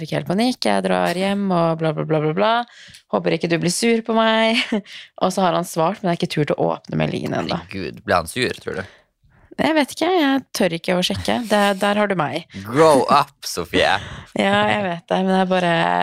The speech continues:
Speaker 1: orker ikke kjeft. <laughs>
Speaker 2: Men hvordan var det egentlig å komme hjem igjen til Tromsø fra L A, og ja, det er litt kontrast da.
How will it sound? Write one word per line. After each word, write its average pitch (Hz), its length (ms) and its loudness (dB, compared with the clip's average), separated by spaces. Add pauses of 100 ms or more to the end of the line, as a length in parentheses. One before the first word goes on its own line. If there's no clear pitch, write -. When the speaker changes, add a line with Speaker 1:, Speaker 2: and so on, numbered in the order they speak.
(120)
Speaker 1:
orker 165 400 -4
ikke 156 160 0
kjeft. - 560 -4 (140)
<laughs> - 260 -12
Speaker 2:
Men 175 240 0
hvordan 190 240 4
var 220 140 6
det 123 80 2
egentlig 113 260 2
å 110 80 -6
komme 101 160 2
hjem 110 380 0 (100)
igjen 98 300 -2 (180)
til 101 320 -10
Tromsø 107 640 -4
fra 101 220 0 (260)
L 120 240 -2
A, 143 140 0 (260)
og 107 240 -4 (880)
ja, 143 160 -6
det 139 100 -6
er 135 60 -6
litt 131 200 -10
kontrast 127 400 -10
da. - 100 -4